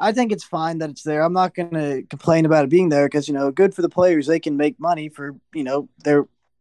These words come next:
for their, uh, gift. So let 'em do that. But with that being said, there needs to be more rules 'cause you are gonna have things like Florida, you know, promising a number one recruit thirteen and a half million dollars or whatever. And it's like,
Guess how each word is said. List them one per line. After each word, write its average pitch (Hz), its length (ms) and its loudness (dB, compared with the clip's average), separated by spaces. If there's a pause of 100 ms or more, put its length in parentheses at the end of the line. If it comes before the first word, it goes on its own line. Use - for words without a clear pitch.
(520)
for 156 260 4
their, 170 440 2
uh, 170 180 4
gift. 180 500 -2 (400)
So 165 200 0
let 175 160 2
'em 175 100 -2
do 202 160 0
that. 147 340 -2
But 151 200 -4
with 151 80 -8
that 175 180 0
being 147 300 -6
said, 170 580 0 (360)
there 165 140 0
needs 185 220 0
to 180 40 -12
be 190 100 0
more 156 260 0
rules 147 380 -4
'cause 147 180 -6
you 185 140 4
are 196 120 6
gonna 185 160 0
have 160 300 2
things 151 580 -8
like 139 320 -4
Florida, 135 500 -4 (440)
you 170 80 -6
know, 143 120 2
promising 156 500 0
a 139 140 -4 (440)
number 170 200 0
one 156 100 0
recruit 151 340 -2 (300)
thirteen 170 520 0
and 156 140 0
a 139 40 0
half 147 300 2
million 151 320 -2
dollars 127 400 -2
or 123 40 -12
whatever. 120 340 -6
And 131 80 -4
it's - 100 -4
like, 143 300 2